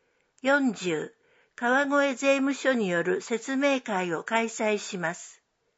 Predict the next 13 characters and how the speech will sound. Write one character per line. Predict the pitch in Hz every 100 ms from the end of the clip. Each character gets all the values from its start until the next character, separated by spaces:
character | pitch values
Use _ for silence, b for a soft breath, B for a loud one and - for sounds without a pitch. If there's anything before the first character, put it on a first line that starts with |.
| _ _ _ _ _ _ -
四 | 269 311 269
十 | 185 170 165
一、 | 160 - 214 208 - b b b b b
旧 | - 302 220 -
優 | 233 262
生 | 269 - 262
保 | 269 254
護 | 233 254
法 | 262 247
に | 254 247
関 | 254 254 254
す | - 254
る | 202 -